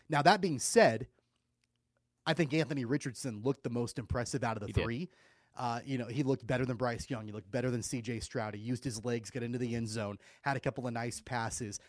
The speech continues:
Speaker 1: Michael Pittman helped him out at one point, uh, to get into the end zone for the Colts. I thought Indianapolis looked fairly good, uh, a-, and I just kept thinking that entire game against the Jags, and, you know, ultimately Jacksonville got the win,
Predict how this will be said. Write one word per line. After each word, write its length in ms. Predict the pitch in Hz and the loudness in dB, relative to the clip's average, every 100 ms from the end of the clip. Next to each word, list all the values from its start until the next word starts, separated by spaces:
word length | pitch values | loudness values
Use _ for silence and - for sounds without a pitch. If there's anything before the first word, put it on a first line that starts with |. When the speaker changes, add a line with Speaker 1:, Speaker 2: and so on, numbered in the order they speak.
| - | -8
Speaker 1:
Michael 280 | 131 135 123 | -6 -4 -4
Pittman 300 | - 131 123 | -2 -4 -2
helped 220 | 127 - | -4 -2
him 100 | 127 | 0
out 160 | 120 113 | 0 0
at 80 | 110 | -2
one 180 | 110 | -8
point, 340 | - 123 117 120 | -4 -4 -4 -4
uh, 160 | 117 107 | -6 -6
to 120 | 123 | -4
get 120 | 120 | -4
into 160 | 113 120 | -4 -4
the 140 | 110 | -4
end 120 | 110 | -4
zone 260 | 110 107 104 - - | -4 -4 -6 -14 -8
for 100 | 143 | -6
the 100 | 117 | -6
Colts. 300 | - 139 - | -2 -2 2
I 60 | 160 | 6
thought 180 | 202 165 | 6 6
Indianapolis 720 | 160 151 143 165 151 131 - | 4 4 4 4 2 0 2
looked 280 | 135 147 - - _ _ - | 2 2 -2 -20 _ _ 2
fairly 280 | 160 208 165 | 4 6 8
good, 300 | 190 175 - - | 8 8 0 0
uh, 160 | 139 139 | 0 2
a-, 180 | 170 160 | 0 2
and 100 | 160 | 4
I 80 | 147 | 4
just 180 | 180 | 2
kept 200 | - 180 | 0 2
thinking 260 | 175 185 160 | 0 0 0
that 140 | 131 | 2
entire 420 | 123 - 143 165 127 | 0 0 2 2 4
game 360 | 151 147 107 - _ _ - | 4 4 0 -8 _ _ -8
against 360 | 143 147 143 151 | 0 2 2 0
the 80 | |
Jags, 400 | 113 135 143 113 | 2 4 4 2
and, 100 | 135 | 0
you 60 | 131 | 0
know, 60 | 143 | 2
ultimately 440 | 156 139 131 131 | 2 0 0 -4
Jacksonville 520 | 131 123 - 120 120 | -4 -4 -4 -4 -2
got 200 | 120 107 | -2 -4
the 80 | 107 | -2
win, 340 | 107 180 110 | 4 4 4